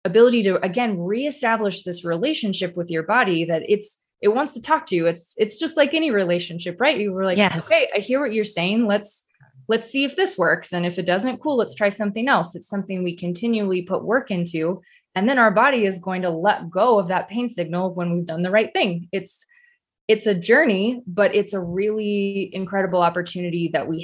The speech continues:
Speaker 1: have with our body, because most times we can solve our pain ourselves if we're listening to these messages. And it enables us to <laughs> like, reconnect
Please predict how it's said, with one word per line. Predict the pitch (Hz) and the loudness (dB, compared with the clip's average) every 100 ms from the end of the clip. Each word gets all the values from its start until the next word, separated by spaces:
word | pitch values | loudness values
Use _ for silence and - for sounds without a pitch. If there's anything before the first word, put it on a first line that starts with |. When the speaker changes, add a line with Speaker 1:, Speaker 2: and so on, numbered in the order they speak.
| - | -2
Speaker 1:
have | 175 156 160 170 | 0 2 0 -4
with | 175 170 | -6 0
our | 160 | -2
body, | - 185 202 160 165 | 0 0 2 0 -4
because | 175 175 170 160 - _ _ _ _ 185 | -6 -4 -4 -4 -14 _ _ _ _ -4
most | 180 185 233 233 - | 0 2 2 0 -2
times | 180 196 247 269 240 - _ - 175 | 0 2 0 -2 -6 -12 _ -18 -8
we | 208 214 | -6 -4
can | 277 | -4
solve | 262 - 196 190 196 | -4 -2 2 4 4
our | 190 180 | 2 -2
pain | - 180 170 | -4 -8 -4
ourselves | 165 - - 135 - - - _ - | -4 -6 -4 -6 -6 -16 -20 _ -8
if | 175 175 | -8 -4
we're | 170 165 165 165 175 - _ _ | 0 2 2 0 -2 -10 _ _
listening | 165 170 180 175 180 175 170 | -8 -2 -2 -2 -4 -2 -2
to | 170 170 | -4 -6
these | 165 156 | -6 -6
messages. | 160 156 156 - - 196 - - - _ _ _ - | -6 -6 -8 -8 -8 -6 -6 -10 -14 _ _ _ -4
And | 170 170 175 175 - _ _ _ _ | 0 0 0 -2 -6 _ _ _ _
it | 208 | 2
enables | 226 240 254 269 | 4 4 0 0
us | 277 285 - - - - | 2 2 -2 -8 -12 -10
to | - 214 214 208 208 202 - - - | -4 -2 0 2 4 2 0 -8 -10
<laughs> | - 190 - _ - 320 - | -10 -10 -14 _ -20 -12 -6
like, | 196 - _ _ - 175 | -6 -6 _ _ -16 -10
reconnect | 185 214 302 302 302 269 302 311 | -4 2 2 2 2 2 2 -2